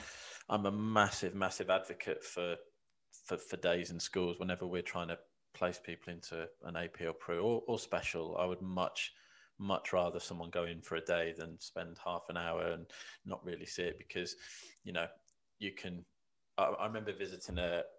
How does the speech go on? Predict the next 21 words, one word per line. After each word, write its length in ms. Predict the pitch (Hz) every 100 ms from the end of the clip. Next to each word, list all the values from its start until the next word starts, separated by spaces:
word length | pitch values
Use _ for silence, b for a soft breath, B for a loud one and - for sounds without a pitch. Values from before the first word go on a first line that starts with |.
| -
a 40 |
special 380 | - - 101 -
school 600 | - - 82 82 87 87 -
of 120 | 87
ours. 260 | 82 82
The 80 | -
first 440 | - - 117 110 -
time 160 | 98
we 100 | 92
went, 260 | 87 85 78 - -
I, 60 | 90 -
I 60 | 87
visited 360 | 95 90 - 92
it. 220 | 90 B B B B B
It's 100 | -
the 60 | 87
most 260 | 85 80
calming 480 | - 107 107 101 98
place. 480 | 90 - 92 92 90
It 120 | -
was, 240 | 82 82